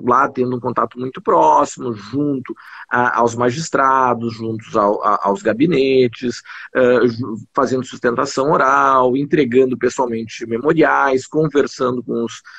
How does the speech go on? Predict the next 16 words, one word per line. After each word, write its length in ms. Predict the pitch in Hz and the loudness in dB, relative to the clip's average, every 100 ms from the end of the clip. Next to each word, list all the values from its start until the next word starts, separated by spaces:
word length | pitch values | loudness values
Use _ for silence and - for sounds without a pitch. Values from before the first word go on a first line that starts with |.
| - | -12
os 140 | 120 113 | -8 -2
magistrados, 960 | 123 117 117 - 110 101 95 90 87 - - | 0 0 -2 -2 0 2 2 0 -6 -16 -8
não 180 | 82 | -2
é? 220 | 80 95 - - - - | 0 0 -2 -6 -12 -2
Mas 300 | 131 143 131 | 0 2 0
esperar 800 | 190 - 180 160 139 147 143 117 | -4 -2 2 4 4 2 0 -2
que, 260 | 131 120 113 _ _ _ _ _ _ - | -6 -6 -8 _ _ _ _ _ _ -2
eh, 320 | 143 127 127 | 4 6 4
os 180 | - 127 | 2 -2
processos 800 | - 131 - 135 151 165 - - | 0 -2 2 2 2 0 -4 -12
terão 400 | - 143 120 143 | 0 4 6 4
uma 220 | 151 135 131 | 4 0 -2
atenção 720 | - 135 123 - 117 104 92 85 - - - | 0 -2 -2 -2 0 0 -2 -8 -18 -20 -8
de 140 | 113 | -6
forma, 720 | 113 127 131 151 139 123 110 - - - | -2 2 4 4 2 0 0 -4 -10 0
eh, 340 | 117 117 98 | 2 4 2